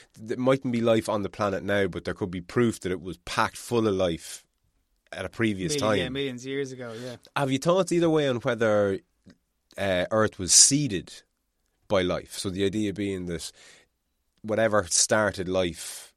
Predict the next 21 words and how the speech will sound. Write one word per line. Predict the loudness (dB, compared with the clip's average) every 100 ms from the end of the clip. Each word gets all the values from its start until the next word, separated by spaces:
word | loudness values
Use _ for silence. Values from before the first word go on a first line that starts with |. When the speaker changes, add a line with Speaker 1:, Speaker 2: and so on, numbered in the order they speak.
| -10
Speaker 1:
initially | -4 -2 -2 -2 -2
on | 0
Earth | 0 0 -2 -12 _ _ _ -14
came | -4 -2 -2
from | -4 -6 -4
a, | -4 -4 -8 -12
a | -16
comet | -6 -4 -2 -4
or | -6
an | -6
asteroid, | -6 -6 -6 -6
or, | -6 -10
or | -8
Speaker 2:
Yeah, | -6 -4
ca-, | -4 -6
that's, | -6 -8 -10
I | -12 -14
think | -12 -10
that's | -10
called | -8 -8
panspermia. | -8 -12 -12 -14 -12 -10 -12